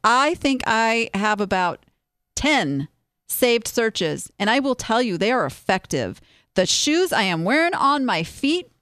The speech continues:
came through in one of those saved searches for a certain brand of shoes that I was looking for. So,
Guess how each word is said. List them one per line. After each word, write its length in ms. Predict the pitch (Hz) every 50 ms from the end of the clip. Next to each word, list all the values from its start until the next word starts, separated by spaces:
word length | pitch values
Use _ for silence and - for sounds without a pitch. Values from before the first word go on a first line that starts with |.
| _ -
came 340 | - - 254 269 294 349 370
through 600 | - - - 302 302 269 214 175 156 143 147 165 - - - _ _ _ -
in 240 | 226 208 214 202
one 180 | 208 220 220 233
of 120 | 247 220
those 200 | 214 226 220 220
saved 360 | - - - 233 214 208 202 -
searches 600 | - - 226 208 196 - - 160 127 139 - -
for 140 | - 190
a 40 | 175
certain 300 | 175 - 202 185 170 202
brand 280 | 190 202 190 190 185 185
of 80 | 196
shoes 300 | - - - 202 170 160
that 120 | - 165 160
I 100 | 156 151
was 200 | 151 160 156 -
looking 340 | 165 156 - - 156 160 -
for. 240 | - - - -
So, 320 | 170 - - 165 147 151